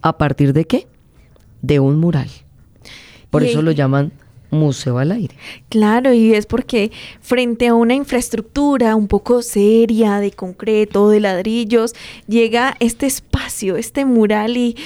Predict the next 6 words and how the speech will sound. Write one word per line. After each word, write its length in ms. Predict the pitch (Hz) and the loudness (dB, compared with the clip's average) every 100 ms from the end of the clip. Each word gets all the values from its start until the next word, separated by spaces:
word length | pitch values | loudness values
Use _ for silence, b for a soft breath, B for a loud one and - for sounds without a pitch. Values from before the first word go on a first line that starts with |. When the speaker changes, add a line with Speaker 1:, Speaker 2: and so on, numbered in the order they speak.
| B - | B -4
Speaker 2:
uf, 240 | 285 - - | -4 -4 -6
como 240 | 226 220 | -2 -2
que 260 | 214 240 - | -2 -2 -2
refresca 1000 | 214 214 - 247 247 262 - 226 190 180 | 0 -2 -2 0 0 0 -2 -2 -2 -4
la 200 | - 202 | -2 0
vista 560 | 202 285 330 - 208 | 2 2 0 -4 -4